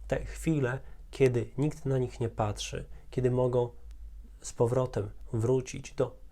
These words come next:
źródła, które noszą w sobie, jest to czas niezwykle cenny, niezwykle istotny, co dzieje się między innymi w trakcie snu. Życie senne takich osób to jest jedna wielka,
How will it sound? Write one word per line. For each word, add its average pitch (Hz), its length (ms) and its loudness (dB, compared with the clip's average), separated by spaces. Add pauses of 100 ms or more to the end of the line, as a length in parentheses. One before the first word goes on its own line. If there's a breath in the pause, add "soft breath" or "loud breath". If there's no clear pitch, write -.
źródła, 123 600 2 (240)
które 131 260 0
noszą 127 420 0
w - 80 -10
sobie, 120 380 0 (640 loud breath)
jest 143 200 -2
to 147 120 0
czas 135 300 -2
niezwykle 131 420 0
cenny, 98 500 -2 (200)
niezwykle 139 420 0
istotny, - 560 -4 (560 loud breath)
co 151 160 4
dzieje 139 240 2
się 135 160 -4
między 127 280 2
innymi 127 320 0
w - 80 -10
trakcie 120 460 -4 (260 loud breath)
snu. - 480 0 (760)
Życie 123 400 2
senne 120 460 -2 (280 loud breath)
takich - 480 -4
osób 127 380 0 (480 loud breath)
to 123 200 2
jest 117 320 -2 (140)
jedna 139 460 4
wielka, 120 480 0